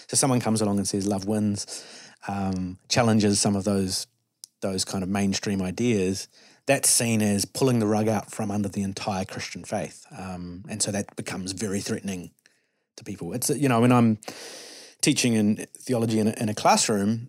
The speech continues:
and, and I lay out some different Christian perspectives and say, "Well, some people hold to this view and some people hold to this view and some hold to this view."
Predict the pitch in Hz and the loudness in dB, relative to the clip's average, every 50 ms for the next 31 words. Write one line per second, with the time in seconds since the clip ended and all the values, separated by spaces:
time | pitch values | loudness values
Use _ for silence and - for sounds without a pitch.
0 | - - - 120 113 113 110 107 104 101 101 98 98 98 - - - 120 117 110 | -14 -12 -8 -6 -4 -2 -2 -2 -2 -2 -2 -4 -6 -8 -10 -12 -10 -6 -2 0
1 | 110 110 110 107 113 107 101 95 - - - 101 104 - - - - 107 101 - | 0 2 2 4 4 4 2 2 0 -2 -2 -2 -4 -4 -4 -2 -2 -4 -4 -4
2 | - 110 - - 104 104 101 - - 123 - - - 101 101 101 - 101 95 - | -6 -6 -4 -4 -2 -2 -2 -2 -2 -4 -4 -2 -4 -4 -4 -4 -4 -4 -4 -4
3 | 98 98 95 104 - - 110 107 104 110 104 - 104 98 95 - _ _ - 117 | -2 -2 -4 -2 -2 -2 -2 -2 -2 -2 -2 -2 -2 -2 -4 -6 _ _ -4 -4
4 | 107 95 - - - 98 - - - 104 113 120 104 87 82 - 107 98 98 95 | -4 -4 -4 -6 -6 -6 -6 -4 -4 -4 -2 -2 -2 -2 -2 -4 -4 -4 -6 -6
5 | - 92 95 101 98 - 92 101 101 - - 98 98 107 113 87 82 80 80 - | -6 -4 -4 -4 -4 -4 -6 -6 -6 -6 -8 -8 -10 -8 -10 -10 -10 -8 -6 -6
6 | - 104 95 101 107 101 - - 101 - - - 101 104 | -6 -4 -4 -2 -4 -4 -4 -6 -6 -6 -6 -4 -4 -4